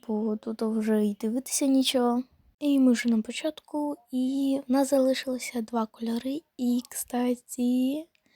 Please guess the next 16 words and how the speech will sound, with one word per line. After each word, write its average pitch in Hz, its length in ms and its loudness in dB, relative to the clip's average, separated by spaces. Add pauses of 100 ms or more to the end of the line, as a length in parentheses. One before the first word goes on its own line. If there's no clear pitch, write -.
(200)
ці - 180 -6
два 240 220 0
кольори 247 560 0
дуже 233 360 0
похожі 233 460 -2
на 226 160 0
цих, - 720 -2
е, 214 480 2
квіточок. - 960 -6 (260)
І 240 220 -6 (440)
на 220 120 0
ці - 180 -6
квіточки, 240 600 -4
які 240 200 -2
тут - 220 -10
залишились. 233 580 0